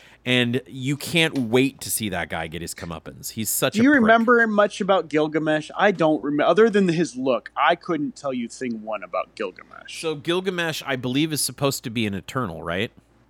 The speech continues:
Speaker 1: Because
Speaker 2: I don't
Speaker 1: he
Speaker 2: know.
Speaker 1: is,
Speaker 2: I don't
Speaker 1: he
Speaker 2: know.
Speaker 1: is the hero Gilgamesh of old.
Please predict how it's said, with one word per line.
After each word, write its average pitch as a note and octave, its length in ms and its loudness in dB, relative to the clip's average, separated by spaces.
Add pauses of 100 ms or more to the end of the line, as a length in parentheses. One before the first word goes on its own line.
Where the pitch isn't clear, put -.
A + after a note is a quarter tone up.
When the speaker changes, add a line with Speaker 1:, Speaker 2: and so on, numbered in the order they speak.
(760)
Speaker 1:
Because C3+ 260 6
Speaker 2:
I D#3+ 40 8
don't D#3 100 8
Speaker 1:
he D#3+ 60 8
Speaker 2:
know. F#3+ 100 10
Speaker 1:
is, E3 260 6
Speaker 2:
I B2 160 2
don't D3 80 4
Speaker 1:
he C#3+ 60 4
Speaker 2:
know. D#3+ 120 2
Speaker 1:
is E3 280 4
the D3+ 100 2
hero D3 460 4
Gilgamesh A2+ 720 0
of F#2+ 160 -6
old. G2+ 420 -2